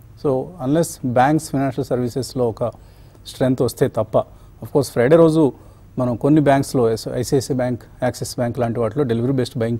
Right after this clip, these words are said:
చూసాం. But అది కంటిన్యూ అవుతుందా? Only one day for, ఆ, different reasons. కొంత షార్ట్ కవరింగ్ కూడా మనం గమనించాం. But all said and done, బ్యాంక్స్, ఫైనాన్షియల్స్‌లో వీక్‌నెస్ మాత్రం కొనసాగుతోంది. And pharma is, of course,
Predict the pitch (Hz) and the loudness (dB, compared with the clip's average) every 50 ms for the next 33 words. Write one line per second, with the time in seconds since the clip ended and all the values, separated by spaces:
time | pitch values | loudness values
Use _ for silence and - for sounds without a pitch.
0 | - 127 120 - - 107 - - - - - - - - - - - - - 120 | -2 -4 -4 -2 -4 -4 -4 -6 -12 -20 -20 -20 -20 -20 -20 -20 -20 -10 -4 0
1 | 120 123 113 - - - - - 123 120 123 113 120 - - - - - - - | 0 0 -2 -4 -14 -10 -4 -4 -2 -2 -2 -4 -4 -8 -12 -20 -20 -20 -20 -20
2 | - - 127 120 113 170 180 175 156 147 143 160 147 147 143 147 151 - - - | -6 -4 -4 -2 0 2 4 4 4 4 2 2 4 6 6 6 4 2 -4 -14
3 | - - 113 120 123 123 120 110 110 - - - - - - - - - 113 117 | -8 -6 -4 -2 0 0 -2 -2 -4 -8 -16 -20 -20 -20 -20 -20 -10 -4 -2 0
4 | 120 120 127 139 135 139 139 - - - 127 117 117 - - - 120 110 110 107 | 0 4 4 4 4 4 0 -4 -2 0 0 0 0 -6 -10 -8 -6 -4 -2 -2
5 | 107 107 107 107 107 - 117 113 123 113 - 135 131 120 131 120 120 117 107 - | -2 -4 -4 -6 -6 -8 -8 -8 -8 -4 -2 -2 0 0 0 -2 -2 -2 -4 -4
6 | - 127 113 120 - - 131 131 - - 170 165 165 160 160 156 156 151 151 139 | -4 -6 -4 -4 -2 0 -2 -2 2 4 4 4 6 6 6 6 6 6 6 4
7 | 131 117 - - - - 123 123 123 127 120 117 104 - 123 - 123 - - - | 2 0 -2 -6 -10 -4 -2 0 2 2 0 0 -2 -2 -6 -6 -6 -10 -6 0
8 | 151 143 131 - - - - - - - - - - - - - - - - 135 | 0 0 0 0 -12 -20 -20 -20 -20 -20 -20 -20 -20 -20 -20 -20 -20 -10 -4 -2
9 | 135 147 139 - 143 139 135 139 135 135 143 - - - - - - - - - | -2 -2 0 -2 -2 0 0 0 0 -2 -2 -4 -8 -18 -20 -20 -20 -20 -20 -10
10 | - 117 123 - - 120 - - 135 127 123 117 - 131 110 - - 139 120 143 | -4 0 2 2 2 0 -4 -4 -4 -2 -2 -2 -4 -6 -6 -4 -4 -2 0 0
11 | 160 - - 180 - - 147 131 - - 135 - 123 110 98 - - 110 - - | 0 0 -2 -2 0 0 -2 -2 -2 -4 -6 -6 -6 -6 -6 -8 -12 -14 -12 -14
12 | 107 101 - - - - - 156 156 - - - - - 147 147 165 180 180 175 | -14 -14 -14 -16 -12 -8 -6 -4 -4 -6 -8 -8 0 2 4 4 4 4 4 6
13 | 160 165 160 160 147 - - - 156 156 - - - | 6 6 6 4 0 0 2 2 2 2 2 -2 -10